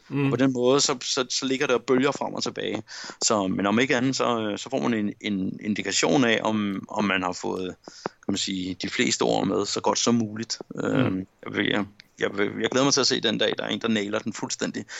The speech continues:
Speaker 2: og bare, øh, og bare laver den, den perf-, perfekte tekst i forhold til T F I D F-algoritmen, skal lige siges.
Speaker 1: Jo, jo, jo,
Speaker 2: Fordi
Speaker 1: men
Speaker 2: det,
Speaker 1: altså
Speaker 2: det vil kræve, øh, det vil måske kræve femten, tyve,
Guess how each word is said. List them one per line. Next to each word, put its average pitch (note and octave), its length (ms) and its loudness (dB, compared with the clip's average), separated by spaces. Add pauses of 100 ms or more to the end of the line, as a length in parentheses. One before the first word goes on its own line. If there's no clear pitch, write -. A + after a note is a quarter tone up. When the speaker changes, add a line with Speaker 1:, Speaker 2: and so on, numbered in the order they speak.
(240)
Speaker 2:
og G2 120 0
bare, G2+ 440 2
øh, G2 120 -2
og A2+ 80 -10
bare - 160 -2
laver G#2 200 0
den, G2+ 440 -2
den G#2 220 -2
perf-, - 240 -6 (220)
perfekte A2+ 440 0
tekst - 320 0
i G#2+ 60 -4
forhold G#2 300 0
til - 180 -2
T F#2 320 -2
F - 80 -12
I - 40 -12
D - 40 -14 (120)
F-algoritmen, - 500 -14
skal - 180 -14
lige - 120 -16
siges. - 380 -6 (240)
Speaker 1:
Jo, D#3+ 140 4
jo, B2+ 200 4
jo, G#2 160 4
Speaker 2:
Fordi G#2 180 -2
Speaker 1:
men G#2+ 80 2
Speaker 2:
det, G#2+ 80 2
Speaker 1:
altså G2+ 400 4
Speaker 2:
det G2+ 100 0
vil G#2 100 2
kræve, G2+ 500 2
øh, F#2 160 0
det F2+ 160 -10
vil G2 140 -6
måske G2+ 180 -6
kræve G2 260 0
femten, G#2+ 380 2
tyve, G#2+ 480 -2